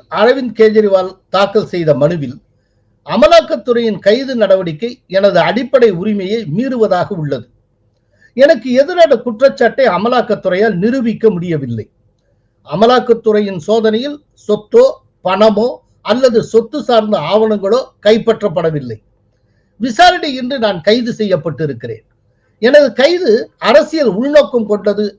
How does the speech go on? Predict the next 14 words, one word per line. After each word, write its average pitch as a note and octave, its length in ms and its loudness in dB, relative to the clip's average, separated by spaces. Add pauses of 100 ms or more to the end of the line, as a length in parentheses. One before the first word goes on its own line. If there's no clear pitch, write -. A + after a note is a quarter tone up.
(100)
என்று C4 260 0
குறிப்பிட்டிருந்தார். D#3 880 -6 (240)
இந்த C4+ 220 0
மனுவை C4+ 440 0
நேற்று A#3+ 340 0
விசாரித்த A#3+ 600 0
டெல்லி A3 320 0
உயர்நீதிமன்ற A3 760 0
நீதிபதி G3+ 480 -4 (580)
ஸ்வர்ணகந்தா G#3+ 760 2 (180)
சர்மா, E3+ 440 0 (500)
அமலாக்கத்துறையின் B3+ 1000 2
கைது C#4 400 0
நடவடிக்கையிலிருந்து A3 1000 -2